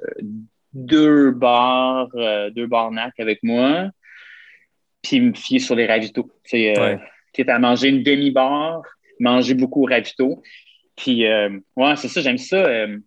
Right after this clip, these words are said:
Speaker 1: j'aime de plus en plus être léger. Tu sais, ta veste d'hydratation, là, euh, t'apprends le matin, il faut qu'elle soit, euh,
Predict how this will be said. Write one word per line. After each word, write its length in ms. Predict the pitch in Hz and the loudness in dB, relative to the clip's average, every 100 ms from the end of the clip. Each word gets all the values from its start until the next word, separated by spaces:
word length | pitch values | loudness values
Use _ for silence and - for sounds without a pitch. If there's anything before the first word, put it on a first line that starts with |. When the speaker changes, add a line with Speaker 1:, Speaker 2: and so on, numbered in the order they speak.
| - | -4
Speaker 1:
j'aime 120 | 123 | -2
de 60 | 123 | -2
plus 240 | 156 156 | -2 -2
en 120 | 151 | -2
plus 160 | 160 170 | -2 -2
être 200 | 117 117 117 | 0 -2 -2
léger. 460 | 120 123 123 143 | 0 0 2 -2
Tu 60 | 139 | 0
sais, 100 | 170 | -4
ta 160 | 131 110 | -4 -2
veste 220 | 151 127 | -2 -2
d'hydratation, 760 | 120 113 117 110 - 156 151 | -6 -4 -4 -4 -2 -2 0
là, 120 | 127 131 | 0 0
euh, 680 | 127 123 117 110 104 101 - - | -2 -2 -2 -4 -6 -10 -8 -2
t'apprends 300 | 120 - 147 | -2 0 2
le 80 | |
matin, 300 | 127 120 151 | 2 0 2
il 200 | 143 127 - - - - | 2 2 -2 -20 -10 -4
faut 100 | 175 | -2
qu'elle 160 | 135 | -2
soit, 260 | - 131 131 | 0 2 2
euh, 280 | 117 101 | 2 -2